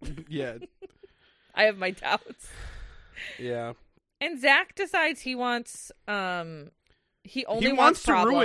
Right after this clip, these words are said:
Speaker 1: problems.
Speaker 2: things.
Speaker 1: He says, "Never have I ever been two-faced about someone in the villa behind their back."
Speaker 2: No, what happened was everyone was like, <laughs> "Ha, ha, ha, Medi, ha, oh, have you ever had fun sex? Have you ever done this?" And he's like, "Yeah, yous lot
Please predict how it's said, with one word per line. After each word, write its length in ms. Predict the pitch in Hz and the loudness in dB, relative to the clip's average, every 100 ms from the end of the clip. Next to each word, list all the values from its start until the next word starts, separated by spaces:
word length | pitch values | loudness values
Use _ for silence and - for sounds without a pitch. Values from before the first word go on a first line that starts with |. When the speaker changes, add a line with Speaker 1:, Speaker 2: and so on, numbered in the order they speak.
| 185 | 2
Speaker 1:
problems. 60 | - | -2
Speaker 2:
things. 460 | 131 101 69 - 240 - | -6 -8 -14 -18 -12 -4
Speaker 1:
He 200 | 311 381 | -2 -2
says, 500 | - 220 214 214 - - - - | 2 4 4 2 -6 -20 -20 -18
"Never 300 | 226 240 262 | 0 2 4
have 140 | 320 302 | 2 2
I 120 | 285 | 6
ever 260 | 240 240 233 | 6 4 2
been 260 | 233 220 | 0 -2
two-faced 640 | - - 294 - 208 196 | -6 -4 -2 0 -2 -2
about 200 | 208 185 | -4 -6
someone 220 | 233 208 202 | -4 -6 -6
in 80 | |
the 80 | 190 | -8
villa 280 | 175 208 190 | -4 -2 -2
behind 320 | 175 196 175 | -4 -4 -6
their 80 | 160 | -6
back." 400 | - 175 147 - | -2 -2 -2 -6
Speaker 2:
No, 160 | 147 151 | -2 0
what 160 | 151 156 | 2 4
happened 340 | 214 208 165 | 4 4 0
was 360 | 143 135 131 - _ | 2 2 0 -10 _
everyone 340 | 175 202 202 185 | -2 2 4 4
was 100 | 180 | 4
like, 300 | 151 143 - | 2 0 -8
<laughs> 60 | - | -2
"Ha, 60 | |
ha, 160 | 247 247 | 0 4
ha, 400 | 262 247 240 220 | 6 6 6 4
Medi, 380 | 226 240 233 214 | 2 -2 -2 -4
ha, 320 | 226 220 214 | -2 -2 -2
oh, 280 | 240 233 220 | 2 4 6
have 180 | 208 214 | 4 2
you 80 | 220 | -2
ever 180 | 214 214 | 0 -2
had 160 | 196 196 | -2 -4
fun 240 | 214 220 | -4 -4
sex? 320 | 240 220 220 | -2 -2 -2
Have 140 | 226 208 | -6 -4
you 80 | |
ever 120 | 202 202 | -4 -2
done 180 | 208 | -4
this?" 160 | 208 214 - - - - | -2 -6 -8 -20 -20 -2
And 120 | 202 | 0
he's 120 | 196 | 4
like, 200 | 175 156 - - - | 2 0 -10 -20 0
"Yeah, 220 | 190 170 - - | 6 6 6 -2
yous 340 | 175 214 190 | 6 6 8
lot 380 | 208 208 208 | 12 12 12